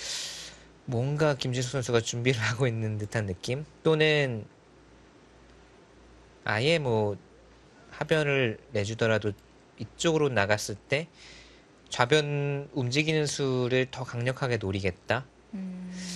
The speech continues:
Speaker 1: 당장은 좀 악수 느낌이 있습니다. 다음 구상이 어떤 걸까요? 아니면 바로 젖히는 수는 그런데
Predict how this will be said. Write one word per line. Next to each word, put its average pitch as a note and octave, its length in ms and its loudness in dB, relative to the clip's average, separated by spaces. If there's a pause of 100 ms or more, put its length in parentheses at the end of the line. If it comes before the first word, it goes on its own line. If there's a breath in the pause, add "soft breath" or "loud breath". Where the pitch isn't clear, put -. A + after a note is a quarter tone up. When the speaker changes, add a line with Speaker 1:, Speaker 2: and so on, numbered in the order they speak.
(300 loud breath)
Speaker 1:
당장은 E3+ 640 4
좀 C#3 140 -4
악수 A2+ 280 -2
느낌이 A#2 640 0
있습니다. G2 680 -4
다음 B2 720 -6 (280)
구상이 A2+ 320 -2
어떤 G#2+ 240 -2
걸까요? F2+ 440 -4 (720)
아니면 C#3+ 580 2 (1500)
바로 - 240 -10
젖히는 - 720 -6
수는 E3 400 2
그런데 A#2 440 2